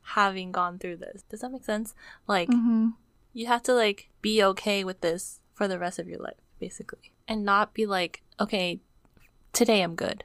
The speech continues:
Speaker 1: But then, like, in a week or a month or a year, like, it all comes back, you know?
Speaker 2: Yeah, the, the title of the video is actually, like, "You never get over losing a loved one."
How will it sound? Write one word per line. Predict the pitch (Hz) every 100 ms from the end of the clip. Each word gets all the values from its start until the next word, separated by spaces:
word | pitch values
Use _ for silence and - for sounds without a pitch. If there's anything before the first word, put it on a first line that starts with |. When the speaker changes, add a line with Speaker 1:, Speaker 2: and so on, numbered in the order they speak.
| _ _ _ _
Speaker 1:
But | 190 190
then, | 175 175
like, | 170 185 -
in | 185
a | 175
week | 170 - 180
or |
a | 175
month | 175 175 190
or |
a | 180
year, | 190 175 165
like, | 190 196 - _ - _ _ - - -
it | 190 143 -
all | 170 170
comes | - 185 175
back, | - - - _ _
you | 190
know? | 175 175 _ _ _ _ _ - - -
Speaker 2:
Yeah, | 202 170 -
the, | 202 185 190
the | 208
title | 202 214 226
of | 208
the | 196
video | 175 175 175
is | 175
actually, | 202 - 202 180 175
like, | 202 - - - - _ -
"You | 202
never | 175 175 175 175 - _ _ _ _
get | - 170 -
over | 170 170 - - - 226 - -
losing | 175 175 180 175 214 220
a |
loved | 180 175 190
one." | 196 196